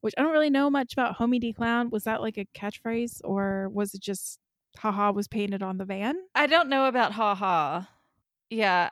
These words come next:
Speaker 2: I know about "Homie, don't play that," but I don't know about "Ha Ha."
Speaker 1: So Homie D Clown was played by Damon Wayans and was
Speaker 2: Yes.
Speaker 1: a clown who was an ex-con who then had to work as a clown.
Speaker 2: <laughs>
Speaker 1: He aimed to kinda, like, take down the white establishment,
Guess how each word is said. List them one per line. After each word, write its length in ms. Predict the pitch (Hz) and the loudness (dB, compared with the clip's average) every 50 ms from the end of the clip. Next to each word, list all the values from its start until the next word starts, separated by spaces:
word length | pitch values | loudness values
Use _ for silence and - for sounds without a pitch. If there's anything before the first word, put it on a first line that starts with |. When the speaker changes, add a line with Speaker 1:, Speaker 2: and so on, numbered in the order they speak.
| - - | 2 4
Speaker 2:
I 100 | 220 247 | 4 6
know 180 | 247 277 285 | 6 6 6
about 220 | 285 277 277 220 233 | 6 6 6 4 4
"Homie, 240 | 247 233 220 220 208 | 2 0 0 0 0
don't 180 | 202 190 - - | 0 -2 -2 -2
play 220 | - 208 185 180 | -2 -2 -2 0
that," 180 | 165 160 135 151 | 0 -2 -2 -2
but 100 | 185 190 | 0 -2
I 80 | 185 | -2
don't 140 | 175 180 147 | -2 -2 -4
know 100 | 180 175 | -4 -4
about 200 | 160 156 143 185 | -4 -4 -6 -6
"Ha 120 | 170 151 - | -6 -8 -8
Ha." 260 | - 151 143 - 165 - _ _ - - - - - - - | -6 -8 -8 -8 -10 -14 _ _ -20 -20 -20 -20 -20 -2 4
Speaker 1:
So 140 | - 277 262 | 6 6 6
Homie 300 | - 302 330 349 359 330 | 6 4 4 4 2 0
D 120 | 302 285 | -2 -4
Clown 300 | - - 277 262 262 247 | -4 -2 0 0 2 2
was 140 | 226 220 - | 0 -2 -2
played 460 | - - 240 226 226 220 214 214 220 - | -4 -4 -2 -2 0 0 -2 -2 -4 -4
by 460 | 208 214 208 208 202 196 202 214 240 - 226 202 | -2 0 2 2 2 0 0 -2 -4 -6 -6 -2
Damon 400 | - 214 208 208 220 214 202 196 | 0 0 2 2 2 2 0 0
Wayans 640 | 196 190 202 214 226 240 262 277 277 - - - - - | -2 -2 -2 -2 -2 0 0 0 -2 -4 -10 -14 -6 -2
and 360 | - 214 214 202 202 202 202 - | 0 2 2 2 0 0 2 2
was 160 | - 370 - - | 2 2 4 2
Speaker 2:
Yes. 40 | 392 359 | 0 0
Speaker 1:
a 40 | |
clown 460 | 339 247 226 226 233 240 254 247 254 - - - - 202 | 2 2 4 4 4 4 2 0 -2 -6 -6 -4 0 4
who 140 | 208 233 220 | 6 6 6
was 160 | 214 208 202 | 6 4 0
an 80 | 196 - | -2 -2
ex-con 760 | - 226 - - - - - - 269 254 226 202 202 202 202 | -2 -4 -4 -4 -12 -8 -2 2 2 2 2 2 2 2 4
who 160 | 214 214 214 | 4 4 6
then 160 | 202 214 208 208 | 4 4 2 4
had 180 | 247 220 202 | 2 2 2
to 80 | 214 202 | 0 0
work 260 | 202 214 214 196 - | 2 2 2 0 -2
as 80 | 202 190 | -6 -8
a 40 | - | -8
clown. 460 | - - 202 190 190 175 180 180 190 - - - - _ 359 _ _ _ - | -8 -6 -4 -4 -4 -4 -6 -8 -8 -10 -12 -20 -20 _ _ _ _ _ -8
Speaker 2:
<laughs> 100 | 359 370 - - - 370 392 - _ _ _ _ _ - - - - - _ _ - | -6 -6 -6 -6 -10 -16 -16 -16 _ _ _ _ _ -20 -20 -20 -20 -20 _ _ -12
Speaker 1:
He 260 | - - 254 269 - | -4 0 0 0 2
aimed 260 | - 226 226 226 226 220 | 0 0 0 0 0 0
to 80 | 220 | 0
kinda, 200 | - 220 208 208 | 0 0 -2 0
like, 160 | 196 202 190 | -2 -4 -4
take 240 | - - 214 208 196 | -4 -4 -4 -2 -2
down 180 | - 208 202 196 | -2 -2 0 0
the 60 | 202 | -2
white 240 | 190 196 190 196 - | -2 -4 -6 -6 -6
establishment, 680 | 202 - - 185 185 160 - 175 - - - - - | -8 -8 -8 -10 -8 -8 -8 -8 -8 -10 -10 -12 -14